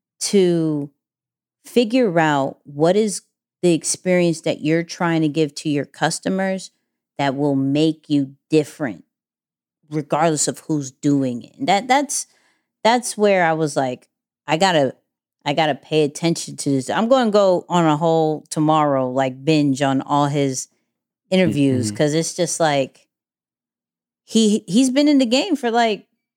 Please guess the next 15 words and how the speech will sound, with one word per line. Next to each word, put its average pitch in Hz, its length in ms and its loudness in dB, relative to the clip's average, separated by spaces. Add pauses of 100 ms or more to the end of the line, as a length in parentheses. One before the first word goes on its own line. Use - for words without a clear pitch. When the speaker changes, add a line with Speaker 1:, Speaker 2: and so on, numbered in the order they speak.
(240)
Speaker 1:
I 190 60 -6
think, 220 280 0 (1000)
mad 208 440 2
years, 196 720 0 (560)
um, 165 520 0 (800)
and 180 160 0
how 190 300 -2
he 190 180 -6
brings 170 640 -2 (420)
music 185 680 0 (420)
and 160 540 0
cannabis 180 1080 -2
and 151 760 -2
just 170 300 -2
the, 156 140 -4